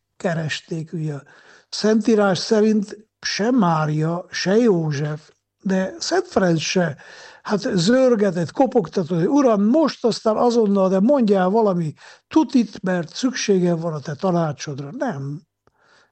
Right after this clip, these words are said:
Egyszerűen Isten maga a kezdeményező. És ez olyan jó, olyan szép látni azt. Ugye, Isten a maga szeretetével, jóságával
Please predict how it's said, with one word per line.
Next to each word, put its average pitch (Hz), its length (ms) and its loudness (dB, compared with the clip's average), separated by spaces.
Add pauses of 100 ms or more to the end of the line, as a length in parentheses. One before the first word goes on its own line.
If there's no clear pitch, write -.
Egyszerűen 214 380 -4
Isten 208 360 -4
maga 185 300 0
a 151 100 -8
kezdeményező. 131 1200 -8 (840)
És - 60 -20
ez 240 160 -8
olyan 208 260 2
jó, 160 260 -2
olyan 254 260 0
szép 151 380 -6
látni 127 460 -10
azt. 120 300 -8 (1300)
Ugye, 185 420 2 (680)
Isten 202 360 0
a 185 60 4
maga 185 260 2
szeretetével, 180 920 0
jóságával 170 1200 0